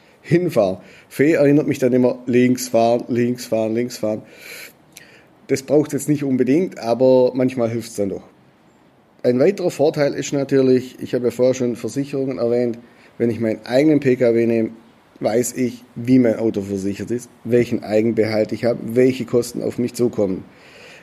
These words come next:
Im eigenen Auto habe ich natürlich deutlich mehr Platz <clears throat> für Gepäck. Flugzeug kann ich ja gewisse Menge Gepäck mitnehmen und das war's dann, ja. Bus, dasselbe. Wobei Bus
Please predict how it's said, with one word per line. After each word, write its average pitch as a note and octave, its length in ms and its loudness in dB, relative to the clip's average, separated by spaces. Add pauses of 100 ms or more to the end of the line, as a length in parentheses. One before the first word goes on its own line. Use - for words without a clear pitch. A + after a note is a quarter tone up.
Im A2+ 180 -4
eigenen C#3+ 380 0
Auto C#3 280 2
habe B2 140 0
ich A#2 80 0
natürlich A2+ 480 -2 (220)
deutlich C#3 400 2
mehr A#2+ 160 4
Platz - 480 -4 (260)
<clears throat> D3+ 220 0
für B2+ 160 2
Gepäck. - 480 -2 (340)
Flugzeug C#3+ 640 0
kann A2 160 0
ich G#2+ 60 0
ja A2 100 0
gewisse A2+ 340 0
Menge A2 320 0 (100)
Gepäck A#2+ 300 -4
mitnehmen D#3 400 -2
und B2+ 200 -2
das A#2+ 120 -4
war's G2+ 240 -2
dann, F2 200 -8
ja. A2+ 200 -4 (300)
Bus, E3+ 340 2 (1500)
dasselbe. B2+ 640 4 (1000)
Wobei A2+ 280 2
Bus B2+ 340 0